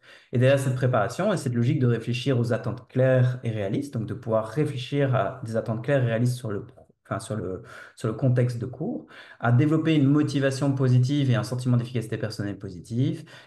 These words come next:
et à aussi se préparer d'un point de vue de compétences, mais aussi de connaissances, donc compétences transversales, compétences d'études, mais aussi de connaissances, avoir un bon niveau au niveau des prérequis par rapport à l'enseignement supérieur.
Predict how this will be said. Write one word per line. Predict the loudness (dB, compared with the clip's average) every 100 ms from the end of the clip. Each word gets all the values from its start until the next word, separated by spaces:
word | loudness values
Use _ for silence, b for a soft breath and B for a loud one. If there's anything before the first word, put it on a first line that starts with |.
| 0
et |
à | 2
aussi | 2 0 -4
se | -2
préparer | -2 -2 -2 0 0 0 2 2
d'un | 0
point | 0 -2
de | -4
vue | -4 -2 -2
de | -4
compétences, | -10 -4 -2 -2 -2 -2 -2 -2 -4
mais | -6
aussi | -8 -6
de | -4 -4
connaissances, | -4 -2 2 2 0 -4 -6 -8 -10 -14
donc | -12
compétences | -4 -2 -2 -4 -6
transversales, | -4 -6 -6 -8 -4 -4
compétences | -6 -10 -10 -10
d'études, | -14 -10 -6 -6 -10 B B
mais | -6
aussi | -2
de | 0
connaissances, | 0 2 2 2 -2 0 0 -2 -6
avoir | -4 -4
un | -4
bon | 0 2
niveau | 4 4 2 2 0
au | -2
niveau | -4 -6
des | -10
prérequis | -8 -4 -2 -2 -2 -4
par | -4
rapport | -8 -8
à | -10
l'enseignement | -10 -12 -12
supérieur. | -14 -18 -14 -12